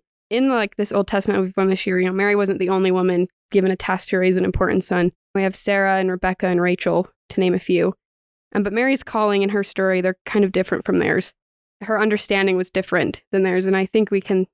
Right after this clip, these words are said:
you know, learn something by comparing them. So looking at Sarah, Rebecca, and Rachel, all of their pregnancies were miracles or answers to prayers. Sarah was ninety years old when she got pregnant, far past the age that she should have been able to get pregnant.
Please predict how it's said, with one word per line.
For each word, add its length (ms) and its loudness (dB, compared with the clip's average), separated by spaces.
you 60 0
know, 140 2
learn 200 2
something 420 -2
by 160 0
comparing 440 -2
them. 200 0
So 140 -4
looking 300 0
at 220 -2
Sarah, 560 0
Rebecca, 420 0
and 140 -2
Rachel, 540 0
all 160 2
of 140 -4
their 200 0
pregnancies 600 -2
were 260 0
miracles 420 0
or 60 0
answers 340 -2
to 80 -6
prayers. 400 0
Sarah 320 -2
was 160 -2
ninety 240 2
years 200 0
old 220 0
when 160 0
she 160 -2
got 180 0
pregnant, 380 0
far 160 0
past 280 -2
the 100 0
age 320 0
that 160 -2
she 100 -2
should 200 0
have 100 -2
been 100 0
able 200 -2
to 80 -2
get 160 0
pregnant. 340 2